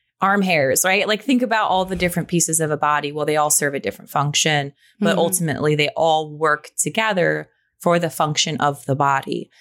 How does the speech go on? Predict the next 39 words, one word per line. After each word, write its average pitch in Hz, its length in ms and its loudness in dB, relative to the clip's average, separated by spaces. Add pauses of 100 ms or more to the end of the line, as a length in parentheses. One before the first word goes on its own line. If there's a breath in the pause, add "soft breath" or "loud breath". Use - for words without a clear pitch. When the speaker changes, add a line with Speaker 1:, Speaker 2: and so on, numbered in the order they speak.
(380 soft breath)
Speaker 1:
Um, 160 640 0 (160)
and 165 200 0
of 156 120 -6
course, 156 320 0
there's 147 560 0
a 156 100 0
beautiful 151 380 0
application 147 680 -2
of 143 120 -8
that, 143 240 -2
even 151 240 0
in 143 120 -8
terms 147 280 -4
of, 147 140 -18
let's - 160 -4
just - 260 0
say, 151 180 0
your 143 160 0
family 185 480 0
unit, - 380 -12 (600)
right? 170 220 2
Speaker 2:
Yeah. 185 60 -10
Speaker 1:
We're 165 260 0
all, 190 500 0 (240 soft breath)
I 202 160 0
am 214 180 0
not 175 200 -2
meant 190 240 2
to 160 100 -4
serve 147 300 0
the 156 100 -4
same 147 300 0
role 143 340 0
as 143 160 -2
Stuart. - 400 -4 (460)
We 170 100 2
have 170 220 0
different 185 380 -2
roles, 131 680 0